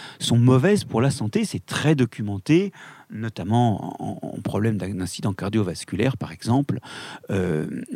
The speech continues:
c'est quelque chose, l'excès de viande, qui n'est pas bon pour la santé. Donc, on en arrive à cette idée qu'il faut de la viande, mais beaucoup moins,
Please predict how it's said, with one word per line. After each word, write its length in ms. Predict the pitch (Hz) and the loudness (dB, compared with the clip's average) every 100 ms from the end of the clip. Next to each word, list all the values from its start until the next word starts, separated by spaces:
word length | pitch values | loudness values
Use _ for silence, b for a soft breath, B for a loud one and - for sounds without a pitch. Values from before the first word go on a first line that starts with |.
| - | -4
c'est 340 | 131 - - 156 | -4 0 4 4
quelque 340 | - 120 - | 4 2 2
chose, 420 | 107 185 214 143 120 | 2 4 2 0 -6
l'excès 300 | 110 - 104 | -6 -4 -2
de 40 | |
viande, 240 | 131 185 | 0 0
qui 140 | - 117 | -4 -6
n'est 140 | 135 | -6
pas 180 | - 92 | -6 -8
bon 320 | 110 139 185 | 2 2 2
pour 200 | - 92 | 0 -2
la 160 | 110 156 | 0 -2
santé. 480 | - - 127 - - | -4 2 2 2 -6
Donc, 220 | 131 151 - B B B B - | 2 0 0 B B B B -4
on 340 | 104 107 107 | 0 2 6
en 140 | 113 | 6
arrive 280 | 117 139 143 | 6 6 4
à 60 | 107 | 0
cette 240 | 107 - | -4 -6
idée 180 | 131 143 | 0 0
qu'il 280 | - 101 90 | 0 -6 -6
faut 180 | - 107 | -2 2
de 60 | |
la 120 | 110 | 2
viande, 340 | 107 117 107 101 | 2 2 2 2
mais 160 | 85 82 | -2 -2
beaucoup 300 | 98 - 147 | -2 4 6
moins, 300 | 170 220 | 8 6